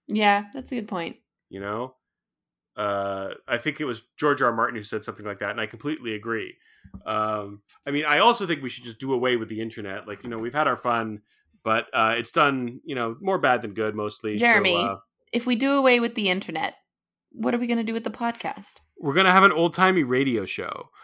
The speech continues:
Speaker 2: We're gonna, we're gonna have, like, a traveling caravan where you and Nick and I go from town to town in, like, a horse-drawn buggy. Uh, you know,
Speaker 1: Okay, wait,
Speaker 2: we'll
Speaker 1: wait. You said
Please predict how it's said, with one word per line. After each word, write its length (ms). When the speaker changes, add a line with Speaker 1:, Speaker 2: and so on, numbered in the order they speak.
Speaker 2:
We're 100
gonna, 180
we're 140
gonna 240
have, 180
like, 140
a 80
traveling 720
caravan 720
where 200
you 220
and 100
Nick 220
and 100
I 260
go 260
from 240
town 340
to 120
town 500
in, 140
like, 180
a 60
horse-drawn 640
buggy. 640
Uh, 480
you 140
know, 100
Speaker 1:
Okay, 260
wait, 40
Speaker 2:
we'll 100
Speaker 1:
wait. 140
You 120
said 180